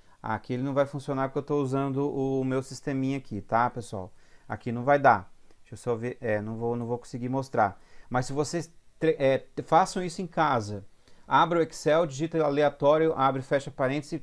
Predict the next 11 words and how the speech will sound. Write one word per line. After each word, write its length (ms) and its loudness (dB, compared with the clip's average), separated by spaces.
vai 260 2
teclando 640 2
F 280 0
nove, 520 4
ele 160 0
vai 200 8
atualizando 1000 4
o, 500 0
os 180 0
números 400 0
ali. 320 2